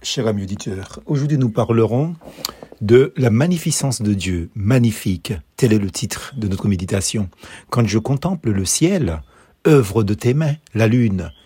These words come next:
et les étoiles que tu as placées, je dis, «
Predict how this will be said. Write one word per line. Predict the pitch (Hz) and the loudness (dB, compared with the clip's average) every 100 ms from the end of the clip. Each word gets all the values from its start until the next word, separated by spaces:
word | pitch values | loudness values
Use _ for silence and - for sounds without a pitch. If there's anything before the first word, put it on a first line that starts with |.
| _ | _
et | - | -2
les | 104 95 | 0 0
étoiles | 107 - 175 180 107 85 | -4 0 0 2 -2 -6
que | 117 | -8
tu | - | -4
as | 104 107 _ | -4 -4 _
placées, | - 185 - - 127 - _ _ - - - _ | 0 0 2 0 -2 -6 _ _ -18 -18 -20 _
je | - 123 | -4 2
dis, « | 175 143 160 | 2 4 0